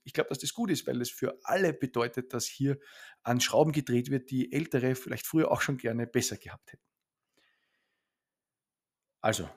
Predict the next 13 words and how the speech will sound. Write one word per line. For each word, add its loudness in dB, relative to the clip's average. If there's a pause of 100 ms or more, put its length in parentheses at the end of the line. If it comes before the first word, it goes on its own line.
(800)
wenn 2
man 2 (300)
jetzt -4
diesen -6 (240)
Generationenvergleich -2
anschaut, -2 (120)
und -10
auch -12
der 2
hinkt -2
natürlich 0
insgesamt, -4
ja, -4